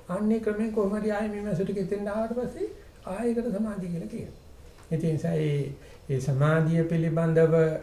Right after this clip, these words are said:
ගොඩාක්, අ, ඇබ්බැහි වෙන එක සාධාරණයි. මොකද ලෝකේ හරි වික්ෂිප්ත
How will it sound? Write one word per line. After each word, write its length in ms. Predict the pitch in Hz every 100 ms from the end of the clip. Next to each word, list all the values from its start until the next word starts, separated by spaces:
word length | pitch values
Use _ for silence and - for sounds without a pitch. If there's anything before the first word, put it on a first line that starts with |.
| - - - - - 131
ගොඩාක්, 580 | 127 131 143 151 160 160 - - - - - -
අ, 100 | 151 123 123 123 139 - -
ඇබ්බැහි 360 | - 131 143 139
වෙන 120 | 139
එක 140 | 147 151
සාධාරණයි. 640 | 113 120 120 135 143 143
මොකද 260 | 127 135 120
ලෝකේ 320 | 113 113 110
හරි 200 | 113 120
වික්ෂිප්ත 400 | 107 - 123